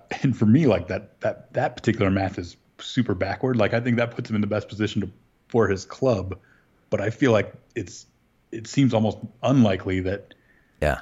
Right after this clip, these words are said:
Speaker 1: uh, that's better than being right in front of the coach who would have to pick you,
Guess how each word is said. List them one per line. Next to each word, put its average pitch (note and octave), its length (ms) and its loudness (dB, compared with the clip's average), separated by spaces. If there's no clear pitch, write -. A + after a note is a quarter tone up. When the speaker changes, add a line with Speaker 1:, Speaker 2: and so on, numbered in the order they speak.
Speaker 1:
uh, G2 240 -2
that's G#2 280 -6
better G#2 280 2
than G2 320 0
being G2+ 240 2
right G#2+ 160 0
in G#2+ 80 -6
front G#2 220 -2
of F#2+ 80 -6
the F#2+ 80 -10
coach G#2 300 -4
who G2 80 -4
would F#2 100 -4
have G2+ 160 -2
to - 80 -20
pick B2+ 260 -6
you, F#2 260 -4